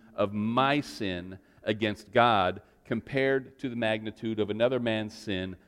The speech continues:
against me. But my goodness, would you look at that final passage? "He delivered him to the torturers until he should pay all that was due him." And again, what could that mean besides hell?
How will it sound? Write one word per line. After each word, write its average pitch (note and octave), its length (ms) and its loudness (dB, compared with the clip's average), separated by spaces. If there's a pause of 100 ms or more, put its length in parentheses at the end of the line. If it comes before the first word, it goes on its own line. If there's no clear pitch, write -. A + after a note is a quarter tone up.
against F#2 400 -4
me. F2+ 440 -8 (2250)
But - 160 -20
my F#2+ 140 -14
goodness, A#2+ 500 -4
would G2+ 160 -6
you G#2 80 -8
look A2+ 240 -6
at C#3 80 -6
that B2+ 200 -4
final G2 340 -8
passage? G#2+ 540 -10
"He A2 120 -6
delivered A2+ 460 -2
him C#3 100 -4
to C3 140 -8
the A2 100 -6
torturers G#2 680 -6
until B2 260 -6
he B2+ 100 -6
should G#2+ 200 -16
pay C3 360 -2
all A#2+ 300 0
that B2+ 100 -4
was A2 200 -8
due A2 280 -4
him." D#2+ 400 -10 (920)
And G2 120 -8
again, G2 340 -4
what F#2+ 180 -8
could G#2 120 -4
that F#2+ 180 -2
mean G2 200 -8
besides E2+ 420 -8
hell? D2 280 -10